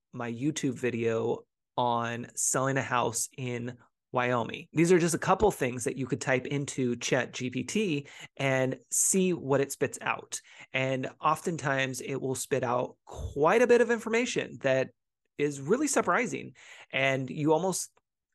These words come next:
are left wondering, "What, do I need to really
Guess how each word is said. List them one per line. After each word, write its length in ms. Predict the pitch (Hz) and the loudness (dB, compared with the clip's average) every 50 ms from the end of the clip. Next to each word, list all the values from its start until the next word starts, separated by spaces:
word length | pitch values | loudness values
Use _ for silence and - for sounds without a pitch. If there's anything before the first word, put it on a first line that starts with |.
| _ | _
are 140 | - 143 143 | 0 0 2
left 400 | 139 139 135 147 151 - - - | 2 2 2 2 0 -2 -8 -6
wondering, 600 | 131 135 147 165 156 151 139 127 127 123 120 120 _ _ _ _ _ _ _ _ _ _ _ _ _ _ _ _ _ _ _ - | -2 -2 -2 0 -2 -2 -2 -2 -4 -8 -12 -16 _ _ _ _ _ _ _ _ _ _ _ _ _ _ _ _ _ _ _ -10
"What, 260 | 131 127 135 - - - _ _ _ - | -8 -6 -6 -6 -10 -14 _ _ _ -8
do 100 | - 120 | -6 -6
I 80 | 120 | -6
need 200 | 123 127 139 139 | -4 -6 -6 -6
to 80 | 139 127 | -4 -4
really 220 | 123 127 151 151 | -4 -4 -4 -6